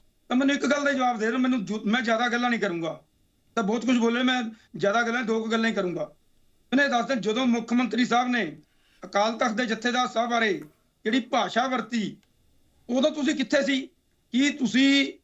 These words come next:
ਜੇ ਅਕਾਲ ਤਖਤ ਸਾਹਿਬ ਨੂੰ ਸਮਰਪਿਤ ਹੋ, ਉਹਨਾਂ ਦੀ ਇੰਨਾ ਮਾਣ ਇੱਜ਼ਤ ਕਰਦੇ ਹੋ, ਕੀ ਮੁੱਖ ਮੰਤਰੀ ਨੇ ਜੋ ਲਫ਼ਜ਼ ਵਰਤੇ ਸੀ ਅਕਾਲ ਤਖਤ ਸਾਹਿਬ ਦੇ ਜਥੇਦਾਰ ਬਾਰੇ, ਕੀ ਉਹਨਾਂ ਦੀ ਨਿੰਦਾ ਕਰੋਗੇ?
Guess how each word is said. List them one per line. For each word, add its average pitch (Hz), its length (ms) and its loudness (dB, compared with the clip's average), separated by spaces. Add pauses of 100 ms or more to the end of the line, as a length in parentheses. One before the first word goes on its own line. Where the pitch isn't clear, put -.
(200)
ਜੇ 196 240 2
ਅਕਾਲ 233 280 -2
ਤਖਤ 226 160 -8
ਸਾਹਿਬ 247 180 0
ਨੂੰ 254 120 -4
ਸਮਰਪਿਤ 208 500 -2
ਹੋ, 233 300 0 (360)
ਉਹਨਾਂ 240 160 2
ਦੀ 240 160 4
ਇੰਨਾ 226 220 4
ਮਾਣ 214 300 2
ਇੱਜ਼ਤ 196 280 -4
ਕਰਦੇ 220 280 0
ਹੋ, 214 340 -2 (340)
ਕੀ 277 320 4
ਮੁੱਖ 247 280 0
ਮੰਤਰੀ 262 680 2
ਨੇ 254 200 4
ਜੋ 208 300 -4
ਲਫ਼ਜ਼ 233 280 -2
ਵਰਤੇ 226 340 0
ਸੀ 190 320 -6 (680)
ਅਕਾਲ 220 200 0
ਤਖਤ 233 240 -6
ਸਾਹਿਬ 240 200 0
ਦੇ 254 60 0
ਜਥੇਦਾਰ 233 440 -2
ਬਾਰੇ, 220 380 -2 (300)
ਕੀ 254 120 0
ਉਹਨਾਂ 262 180 0
ਦੀ 269 100 2
ਨਿੰਦਾ 226 280 2
ਕਰੋਗੇ? 277 500 -2